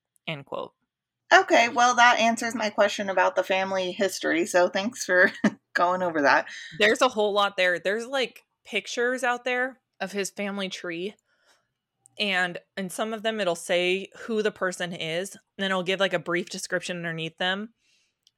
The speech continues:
Speaker 1: And of course, that doesn't, <laughs> you know, that's not the entire person's whole life story. It's just, like, did they serve time? Do they have kids? Like, that kind of stuff. Man, I got stuck reading that thing for so <laughs> long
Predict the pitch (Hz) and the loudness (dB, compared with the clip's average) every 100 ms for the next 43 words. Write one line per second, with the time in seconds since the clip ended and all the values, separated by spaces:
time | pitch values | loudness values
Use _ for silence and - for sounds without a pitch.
0 | - 196 180 - 175 170 - 170 156 - | -2 0 0 2 2 0 -6 -2 -2 -2
1 | 160 156 - - - - - 214 170 156 | -6 -6 -8 -12 -14 -16 -10 -6 -6 -8
2 | 156 190 170 - 151 170 151 143 151 143 | -10 -6 -6 -6 -8 -6 -6 -8 -12 -16
3 | 147 147 143 135 143 - - 135 143 151 | -12 -8 -8 -4 -6 -6 -6 -6 -6 -10
4 | - 151 139 139 - - - - - _ | -14 -10 -6 -6 -8 -20 -20 -20 -20 _
5 | _ - 165 160 151 160 165 - 156 156 | _ -4 -2 0 -2 -4 -6 -6 -4 -4
6 | 156 156 147 143 - 165 147 139 135 - | -6 -6 -4 -4 -6 -6 -4 -4 -6 -8
7 | 123 120 - 147 - 170 180 185 208 - | -8 -8 -8 -6 -6 -6 -2 0 0 -2
8 | _ _ _ _ _ _ _ _ _ _ | _ _ _ _ _ _ _ _ _ _
9 | _ _ 160 190 214 226 226 214 220 208 | _ _ -12 -8 -6 -4 -4 -4 -2 -4
10 | - 208 208 208 208 214 220 220 220 220 | -2 -4 -2 -4 -4 -4 -4 -6 -6 -10
11 | 254 180 165 - 226 226 254 339 339 359 | -6 -6 -6 -6 2 6 6 6 6 8
12 | 403 330 | 6 4